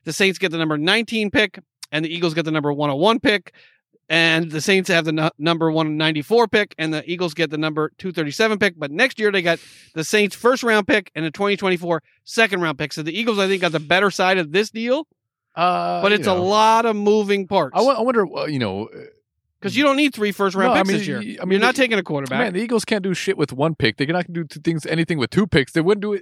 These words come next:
Speaker 2: anything with three picks. They might get lucky and get one good tr-,
Speaker 1: But
Speaker 2: pick.
Speaker 1: for
Speaker 2: I mean,
Speaker 1: trading,
Speaker 2: the Eagles
Speaker 1: you,
Speaker 2: are
Speaker 1: you
Speaker 2: fucking terrible at drafting.
Speaker 1: For sure. But Fletcher Cox.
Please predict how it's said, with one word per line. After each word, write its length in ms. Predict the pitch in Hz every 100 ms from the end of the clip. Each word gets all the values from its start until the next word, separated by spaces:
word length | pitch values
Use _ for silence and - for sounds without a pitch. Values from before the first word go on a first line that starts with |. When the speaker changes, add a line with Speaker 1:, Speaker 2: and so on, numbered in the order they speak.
| -
Speaker 2:
anything 320 | 202 208 214
with 120 | 180
three 200 | 226 277
picks. 200 | - 127
They 100 | 151
might 160 | 160 185
get 140 | 170
lucky 300 | 143 151 156
and 100 | 139
get 200 | 143 139
one 160 | 135 131
good 240 | 127 117
tr-, 80 | 131 175
Speaker 1:
But 140 | 202
Speaker 2:
pick. 60 | 202
Speaker 1:
for 40 |
Speaker 2:
I 40 | 196
mean, 80 |
Speaker 1:
trading, 220 | 202 240 269
Speaker 2:
the 40 |
Eagles 220 | 220 233
Speaker 1:
you, 60 | 175
Speaker 2:
are 60 | 127
Speaker 1:
you 80 |
Speaker 2:
fucking 280 | - 208 175
terrible 360 | 160 185 170 143
at 100 | 107
drafting. 420 | 117 127 - 117
Speaker 1:
For 160 | 180 202
sure. 320 | 262 190 - _ _
But 140 | 170 165 _
Fletcher 280 | - 135 131
Cox. 300 | 160 104 _